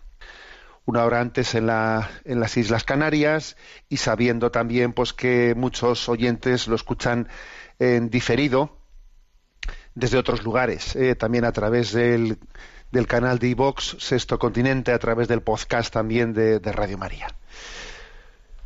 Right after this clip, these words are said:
En-, enviábamos antes de ayer a las redes sociales el siguiente mensaje, con el cual quiero saludaros a todos. La felicidad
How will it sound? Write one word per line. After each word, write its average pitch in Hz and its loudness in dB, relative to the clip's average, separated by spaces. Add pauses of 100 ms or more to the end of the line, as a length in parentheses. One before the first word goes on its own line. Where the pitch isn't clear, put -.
(920)
En-, 127 2
enviábamos 127 0
antes 117 -2
de 117 0
ayer 120 2
a 117 2
las 117 2
redes 123 0
sociales 120 -2
el 113 0
siguiente 120 0
mensaje, 117 -2
con 120 -2
el 110 0
cual 131 0
quiero 135 2
saludaros 117 0
a - -2
todos. - -4 (1200)
La 151 2
felicidad 151 2